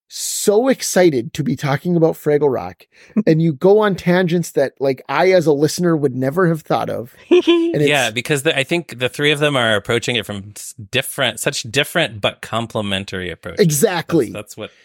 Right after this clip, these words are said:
Speaker 3: it's great
Speaker 1: Yes.
Speaker 3: about it.
Speaker 1: And so, so if you are a fan of Fraggle Rock and want to hear three intelligent and funny people discuss it, uh, you really gotta check it out.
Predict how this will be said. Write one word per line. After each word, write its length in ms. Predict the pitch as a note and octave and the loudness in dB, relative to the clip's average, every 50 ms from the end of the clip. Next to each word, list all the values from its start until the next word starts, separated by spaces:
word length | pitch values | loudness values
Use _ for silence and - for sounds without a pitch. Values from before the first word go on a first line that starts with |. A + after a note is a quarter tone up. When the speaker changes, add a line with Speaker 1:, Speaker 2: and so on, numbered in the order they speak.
| _ - | _ -20
Speaker 3:
it's 160 | A2+ - - | -20 -14 -10
great 160 | D#3 D3 D#3 | -6 0 2
Speaker 1:
Yes. 280 | G3 F3 C3+ - - - | 2 2 2 -2 -6 -12
Speaker 3:
about 80 | F#2+ - | -14 -6
it. 40 | - - | 0 0
Speaker 1:
And 140 | F#3+ F#3+ F3 | 0 0 2
so, 240 | - A#3 A3+ G#3 - | 2 2 2 2 0
so 300 | D#3+ - - G#3 G3+ - _ | -4 0 0 0 0 2 _
if 220 | A3 A3+ A3 - | -2 -2 -2 -2
you 220 | A3 A#3+ B3 A#3+ - | -2 0 2 2 2
are 240 | F3 F3+ G3 G3 | 4 4 4 4
a 60 | F#3 D#3 | 2 2
fan 380 | - - D#3+ C#3+ C3+ D#3 F3+ | 0 0 0 0 2 2 0
of 120 | F#3+ F3 - | 0 -2 -2
Fraggle 360 | - - E3+ F3 E3+ F#3 F3+ | 0 2 4 4 6 6 6
Rock 340 | E3 D3+ D#3 E3 E3 - - - _ _ _ | 4 4 2 0 -2 -6 -14 -20 _ _ _
and 460 | D#3 D3+ D3+ D3 C#3 C3+ C3+ B2+ A#2+ - _ - - _ _ _ _ | 2 4 4 4 2 0 -2 -4 -6 -10 _ -20 -20 _ _ _ _
want 460 | - A#2+ B2 C3+ D3+ E3+ F#3 - _ - | -8 -6 -2 0 2 2 0 0 _ -6
to 160 | - F#3 F3+ | -2 0 0
hear 420 | E3 - - F3+ F#3+ F#3 F3+ F3 | 0 -2 -2 2 4 4 4 4
three 600 | D3+ - - - - D3+ D3+ E3 F3+ F#3 F#3 F#3 | 2 0 -8 -12 -6 0 2 2 2 4 2 2
intelligent 640 | E3+ F3 D3+ - - D3+ E3 F3+ D#3+ D#3 F3+ E3+ F3+ | 2 2 2 2 2 4 4 4 4 2 2 2 2
and 140 | E3+ C#3+ - | 0 0 0
funny 260 | - E3 E3+ F3+ E3 | 0 0 2 2 0
people 300 | D#3+ D#3+ E3 C#3+ E3 E3+ | 0 -2 -2 0 0 -2
discuss 440 | D3 D3 C3 - - - C#3 - - | -2 -2 -6 -6 -2 -2 -2 -2 -2
it, 140 | B2 C3 - _ _ _ _ _ _ - _ _ _ _ _ _ _ | -4 -6 -6 _ _ _ _ _ _ -20 _ _ _ _ _ _ _
uh, 240 | D3 D3+ C#3 C#3 C3+ - | 0 2 2 2 0 0
you 200 | D#3 D#3 D3+ C#3 _ | -2 -4 -4 -4 _
really 240 | F3+ F3+ A3 A3+ A3 | 2 2 4 4 4
gotta 160 | F#3 G3 F3 | 4 2 2
check 180 | - - F3 C#3+ | 2 0 0 2
it 80 | F3+ F3+ | 4 2
out. 160 | E3 - | 2 2